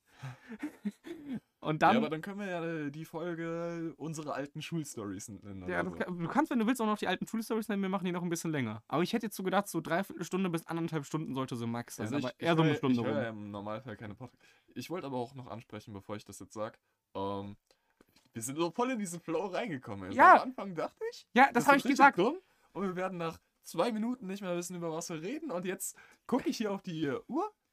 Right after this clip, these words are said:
Speaker 1: und da steht einfach eine Stunde. Und dann denk ich mir nur so, „Was? Die Zeit ging jetzt so schnell rum.“
Speaker 2: Und vor allem, du musst, ich wusste halt, dass das passieren wird, weil, kannst du dich an unsere Englischklausur noch erinnern? Unsere mündliche Klausur?
Speaker 1: Oh
Speaker 2: Wo,
Speaker 1: mein Gott.
Speaker 2: wo alle gestruggelt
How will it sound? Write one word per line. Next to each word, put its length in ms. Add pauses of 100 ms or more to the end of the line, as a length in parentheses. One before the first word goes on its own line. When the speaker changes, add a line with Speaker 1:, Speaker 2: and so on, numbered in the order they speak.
(160)
Speaker 1:
und 60
da 160
steht 200
einfach 260
eine 200
Stunde. 400 (260)
Und 120
dann 140
denk 160
ich 100
mir 80
nur 140
so, 180
„Was? 320
Die 100
Zeit 280
ging 100
jetzt 220
so 120
schnell 260
rum.“ 300
Speaker 2:
Und 140
vor 100
allem, 160
du 120
musst, 260 (300)
ich 120
wusste 220
halt, 100
dass 100
das 120
passieren 380
wird, 120
weil, 140
kannst 220
du 40
dich 120
an 80
unsere 200
Englischklausur 480
noch 160
erinnern? 460
Unsere 240
mündliche 340
Klausur? 400 (460)
Speaker 1:
Oh 120
Speaker 2:
Wo, 60
Speaker 1:
mein 160
Gott. 180
Speaker 2:
wo 200
alle 380
gestruggelt 360